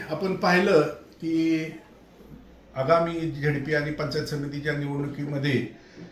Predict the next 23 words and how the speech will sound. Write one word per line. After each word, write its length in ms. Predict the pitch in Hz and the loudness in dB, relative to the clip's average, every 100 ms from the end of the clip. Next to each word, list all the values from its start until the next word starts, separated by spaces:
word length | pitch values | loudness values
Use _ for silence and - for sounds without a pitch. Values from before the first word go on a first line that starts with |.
| - - - | -20 -20 -16
मागील 500 | 113 131 143 165 170 | -4 0 2 0 2
नगरपालिका 540 | 165 196 196 190 190 190 | 4 4 4 4 6 4
निवडणुकीच्या 640 | 180 175 170 160 156 175 | 4 2 2 -2 0 0
विषयावरती, 720 | 160 143 156 156 151 151 156 147 131 - | 2 0 4 4 4 2 0 0 -2 -10
अ, 380 | 139 135 131 127 127 - - | -4 -2 0 -2 -6 -16 -2
कल 320 | 156 151 151 | 0 0 0
उकल 340 | 147 139 156 143 | -2 0 0 2
होत 280 | 135 131 | 2 2
असताना 520 | 139 - 143 139 117 98 - - - - | -2 -2 -4 -2 -2 -4 -14 -18 -20 -12
आपण 220 | 117 165 | -4 2
या 400 | 156 156 156 156 - - - - - - - - - | 6 6 6 4 0 -10 -20 -20 -20 -20 -20 -20 -12
भावनिक 420 | 127 147 180 226 208 | 0 4 6 6 4
आणि 180 | 185 | 2
जातीयवादावरती 1160 | 165 170 170 170 160 156 156 156 135 156 151 147 - - - | 4 4 4 6 6 8 6 6 -2 -2 -2 -4 -10 -14 -6
या 360 | 139 147 147 | -2 0 0
ठिकाणी 320 | 139 135 143 | 0 -2 0
आपण 220 | 147 156 139 | 0 -2 -4
सर्व 220 | 147 143 | -4 -4
पत्रकारांनी 680 | 151 127 135 139 139 139 | -4 -4 -2 -2 -2 -2
मिळून 240 | 143 143 139 | -4 -4 -2
चर्चा 280 | 139 - 156 | -4 -2 -4
केलेली 340 | 151 151 151 | -2 0 2
आहे. 300 | 156 160 | 2 0